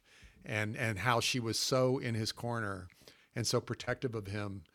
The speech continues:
and, and that they were able to kind of also kind of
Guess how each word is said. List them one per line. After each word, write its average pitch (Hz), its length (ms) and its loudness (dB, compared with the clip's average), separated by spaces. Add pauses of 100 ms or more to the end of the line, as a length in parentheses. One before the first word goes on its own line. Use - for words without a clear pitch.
(480)
and, 107 460 0
and 117 240 2
that 113 160 2
they 131 120 6
were 131 180 4
able 143 360 4
to 139 140 -6
kind 127 260 -2
of 120 280 -6 (460)
also 151 400 4
kind 143 240 0
of 120 120 -2